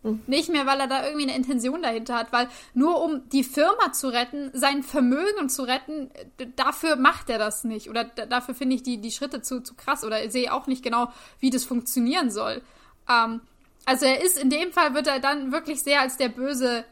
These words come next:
Speaker 2: hin stilisiert.
Speaker 1: Mhm.
Speaker 2: Was ich ein bisschen schade finde, weil, wie gesagt, ursprünglich die Idee zu sagen,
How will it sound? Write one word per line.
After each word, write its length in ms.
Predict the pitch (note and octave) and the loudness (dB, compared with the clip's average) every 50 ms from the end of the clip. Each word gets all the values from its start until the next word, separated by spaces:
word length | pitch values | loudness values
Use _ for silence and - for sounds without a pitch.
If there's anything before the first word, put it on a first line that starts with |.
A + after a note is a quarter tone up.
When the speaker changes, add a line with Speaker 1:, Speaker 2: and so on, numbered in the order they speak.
| _ | _
Speaker 2:
hin 480 | _ - C#4 C4+ C4+ C4+ B3+ B3 - - - _ - - | _ 0 2 4 4 4 2 2 0 -8 -20 _ -8 -6
stilisiert. 720 | - - B3+ A3 A3+ A3+ G#3+ G3+ G#3+ A3 A3 G#3+ G#3+ G#3+ | -2 0 2 2 2 2 0 0 2 4 4 4 4 6
Speaker 1:
Mhm. 280 | B3 A#3 A3+ A3+ A#3 A#3 - | 6 6 6 6 4 2 2
Speaker 2:
Was 140 | - D4 C4 | 2 2 2
ich 100 | D#4+ C4+ | 2 2
ein 80 | D4 B3+ | 2 2
bisschen 260 | C#4 F4+ F4+ F#4+ F4+ | 2 2 0 0 0
schade 320 | - - D4 C#4 D#4+ E4 D#4+ | 6 8 10 10 8 6 0
finde, 260 | - D4+ C4+ C4+ B3 | -2 -2 -2 -2 0
weil, 200 | C4+ C4+ B3+ C4+ | -2 -2 -4 -4
wie 100 | D4 D#4 | -6 -4
gesagt, 380 | E4+ C#4 A3+ B3+ B3+ C4 B3+ - - - _ | -2 2 4 4 4 4 2 -6 -18 -20 _
ursprünglich 720 | - D4+ F#4+ A4 B4 - - - F#4+ F#4 F#4+ F#4+ F#4+ E4 | 0 4 6 6 6 6 2 -2 -2 -2 0 -2 -4 -4
die 180 | - D4+ C#4 C4+ | -4 -6 -6 -4
Idee 280 | D4 B3+ C#4+ D#4 F#4 - | -4 -4 -4 -4 -4 -4
zu 120 | - D4 | -4 -2
sagen, 360 | B3+ C#4+ C#4 C#4 C#4 C4 B3+ | 0 2 2 2 2 0 -4